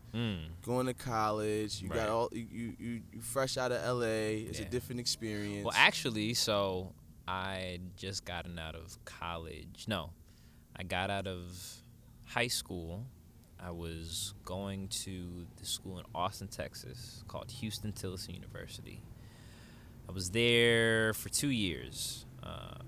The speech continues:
Speaker 1: I was really, I had a really, uh, bad experience at my high school. And my mom said, "You're not gonna spend your senior year here in Los Angeles 'cause you're just doing too much. You're wilding out.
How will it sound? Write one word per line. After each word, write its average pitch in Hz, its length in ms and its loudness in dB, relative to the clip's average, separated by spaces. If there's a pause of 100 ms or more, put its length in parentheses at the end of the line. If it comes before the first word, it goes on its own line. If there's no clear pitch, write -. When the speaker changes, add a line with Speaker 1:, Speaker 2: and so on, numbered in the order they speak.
(220)
Speaker 1:
I 87 80 -2
was 90 500 -2 (680)
really, 101 320 0
I 95 60 -2
had 101 120 2
a 95 80 2
really, 101 420 -2 (420)
uh, 87 280 -6 (500)
bad 90 600 4
experience 80 760 -4
at 67 100 -6
my 71 220 -4
high 87 260 -4
school. 71 440 -4 (760)
And - 100 -8
my 85 60 -2
mom 101 480 0
said, 90 400 -2
"You're 95 120 -4
not 113 180 6
gonna 110 160 -2
spend 92 680 -2 (120)
your 87 160 -6
senior 90 440 -2
year 78 580 -4 (440)
here 78 180 -6
in 71 80 -10
Los - 260 -6
Angeles 76 680 -6
'cause 76 680 -10 (100)
you're 98 160 -10
just 92 100 -6
doing 123 200 -2
too 87 160 -6
much. 58 400 -12 (100)
You're 90 140 -6
wilding 104 360 2
out. 92 260 0